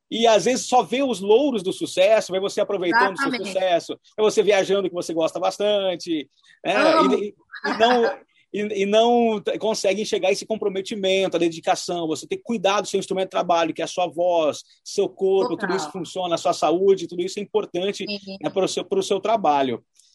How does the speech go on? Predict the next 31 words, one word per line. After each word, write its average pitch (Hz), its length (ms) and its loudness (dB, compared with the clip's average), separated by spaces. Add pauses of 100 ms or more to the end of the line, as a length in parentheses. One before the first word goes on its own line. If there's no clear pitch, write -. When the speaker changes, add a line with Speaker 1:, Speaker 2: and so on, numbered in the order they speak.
(100)
Speaker 1:
Muito 196 300 2
obrigado 220 320 2
Speaker 2:
Com 247 60 -6
Speaker 1:
por 220 80 0
essas 220 80 -2 (100)
Speaker 2:
certeza. 214 120 0
Speaker 1:
palavras 175 360 2
aí, 170 160 0
com 233 160 -8
certeza 202 320 0
importantes 320 440 -2
Speaker 2:
Que 330 40 2
Speaker 1:
pra 196 120 -2
muita 220 280 -2
Speaker 2:
isso? - 80 -4
Speaker 1:
gente 214 360 -6
e - 40 -20 (160)
pra, 247 240 -2
e 196 80 -4
pra 196 160 -2
quem 226 160 -10
tá 226 100 -2
assistindo 214 440 -8
e 214 40 -10
tentando 196 560 -2
também 156 220 -6
uma 175 140 -6
carreira 156 440 0
artística, 180 600 -2 (300)
com 185 160 -2
certeza 180 580 2